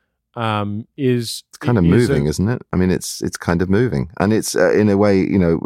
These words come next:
Speaker 2: jokes aside about what the sexuality or implied sexuality of either of them. I mean, Christ, John's a ladies' man and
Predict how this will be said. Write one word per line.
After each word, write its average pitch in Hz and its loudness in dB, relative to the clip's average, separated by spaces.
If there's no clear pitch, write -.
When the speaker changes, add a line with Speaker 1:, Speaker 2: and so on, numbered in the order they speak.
Speaker 2:
jokes 92 -2
aside 90 0
about 87 -2
what 87 0
the 85 0
sexuality - -2
or 87 2
implied 85 0
sexuality 73 -4
of 73 -4
either 73 -4
of 71 -6
them. 73 -2
I 73 -2
mean, 82 -2
Christ, - -6
John's 85 0
a 76 -2
ladies' 71 -4
man 71 -2
and 71 -4